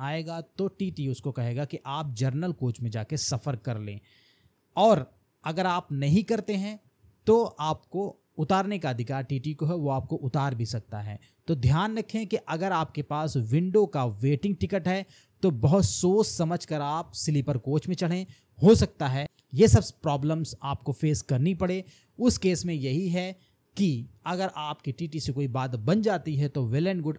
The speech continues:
otherwise आपको जनरल कोच में सफ़र करना पड़ सकता है। और अगर आप लंबे रूट पे सफ़र करेंगे तो वहाँ पे बिल्कुल ध्यान रखें, या फिर अगर आप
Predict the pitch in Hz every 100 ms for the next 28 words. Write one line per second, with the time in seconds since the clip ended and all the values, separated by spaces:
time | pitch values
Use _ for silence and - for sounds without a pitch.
0 | - 165 180 220 165 143 127 127 127 -
1 | - 170 123 131 156 185 190 - 127 120
2 | 135 156 - 127 147 156 - 117 117 135
3 | 175 - _ _ 170 180 180 - 170 -
4 | 127 110 110 - _ - 151 147 156 175
5 | 156 127 131 196 214 175 196 190 175 180
6 | 165 165 175 165 120 117 127 120 123 165
7 | 143 156 156 - 165 160 - _ - 156
8 | 196 196 170 160 160 160